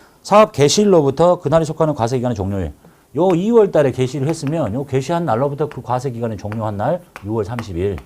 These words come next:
이렇게. 이렇게 가야 되겠죠. 다만 사업을,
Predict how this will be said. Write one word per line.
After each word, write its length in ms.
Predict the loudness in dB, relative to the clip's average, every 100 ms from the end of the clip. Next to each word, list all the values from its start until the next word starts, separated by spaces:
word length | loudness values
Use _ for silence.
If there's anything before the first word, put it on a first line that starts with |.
| _ -20
이렇게. 380 | -10 -6 -6 -10 -20 _ -20 _ _ _ -20 _
이렇게 180 | -14 -10
가야 160 | -6 -4
되겠죠. 380 | -4 -6 -10 -10 _ _ _ _ _ _ _ _
다만 480 | 2 4 4 2 -2 -12 _ _
사업을, 640 | -2 4 6 8 6 6